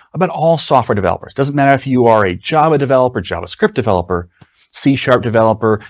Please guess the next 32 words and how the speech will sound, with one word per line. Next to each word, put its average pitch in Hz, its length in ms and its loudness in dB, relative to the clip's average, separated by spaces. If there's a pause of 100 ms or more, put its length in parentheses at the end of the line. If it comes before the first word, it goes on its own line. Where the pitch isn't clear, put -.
(120)
S - 140 -8
Q 151 180 0
L 143 80 4
developer, 92 480 2 (220)
you 202 100 -2
should 143 220 -4
know 113 400 2
these 92 340 -2
different - 400 -10
things. 117 460 -4 (260)
So 135 540 2 (140)
this 156 120 -8
is 170 80 2
a 131 60 2
broad 113 760 2 (120)
coverage, - 520 -8 (120)
but 147 100 0
then 196 120 0
I'm 185 200 0
gonna - 100 -14 (200)
focus 156 380 -2
in 139 240 2 (100)
on 123 480 0 (220)
what's 214 260 -4
really 175 160 2
my 107 380 2
audience, 85 460 -4
which 131 220 -2
is 113 400 0
C 95 300 -4
sharp 85 340 0
developers. 82 500 -6